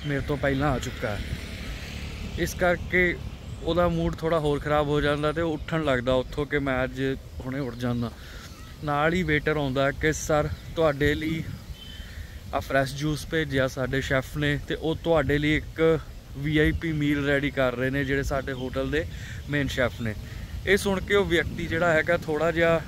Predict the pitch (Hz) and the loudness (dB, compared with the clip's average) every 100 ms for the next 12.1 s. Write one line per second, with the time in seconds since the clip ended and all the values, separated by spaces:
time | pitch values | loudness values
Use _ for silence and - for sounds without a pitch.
0 | - - 151 151 165 156 143 139 147 147 | -8 -4 0 4 4 4 0 0 2 2
1 | 151 151 143 143 160 156 143 139 147 147 | 2 0 2 0 0 0 -2 -2 -4 -4
2 | - - - 123 139 147 - 139 127 113 | -6 -10 -8 -6 -4 -4 -2 0 2 0
3 | 110 107 104 101 - - - - - - | 0 -4 -4 -4 -4 -10 -12 -12 -12 -14
4 | - - - - - - - - - 175 | -12 -12 -10 -10 -10 -12 -14 -10 0 2
5 | 202 220 175 180 175 160 165 156 170 156 | 4 2 4 4 4 4 4 4 2 0
6 | 143 147 147 147 151 - 160 165 - - | 0 2 4 4 2 2 0 0 -4 -10
7 | - - - 147 147 165 175 180 - - | -10 -12 -6 -4 -2 0 2 0 -2 -6
8 | - 151 160 - 151 139 - 147 131 135 | -2 0 2 4 4 2 0 -2 0 2
9 | 131 107 - - - - - - - 165 | 0 -2 -6 -6 -6 -8 -10 -10 -8 -4
10 | 170 185 165 160 160 135 147 151 151 - | 0 2 2 0 -2 -2 2 2 2 -2
11 | 160 151 139 135 131 131 139 135 113 110 | -6 -2 -2 0 2 2 0 -2 -2 -2
12 | 104 | -4